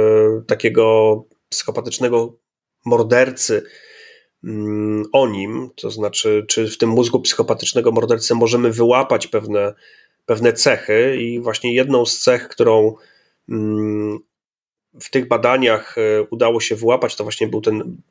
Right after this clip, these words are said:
obniżona aktywność metaboliczna, czyli de facto tkanka się leni,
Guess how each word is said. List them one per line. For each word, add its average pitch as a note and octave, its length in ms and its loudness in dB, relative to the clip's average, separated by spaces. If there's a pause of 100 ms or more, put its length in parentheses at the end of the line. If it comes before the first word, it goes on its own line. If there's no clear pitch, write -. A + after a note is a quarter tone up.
(100)
obniżona B2+ 580 4
aktywność B2 920 0 (140)
metaboliczna, A#2 720 0
czyli A#2 260 -6
de A#2 100 2
facto A2+ 320 -4
tkanka A2+ 400 -4
się G2+ 340 -2 (420)
leni, G#2 520 0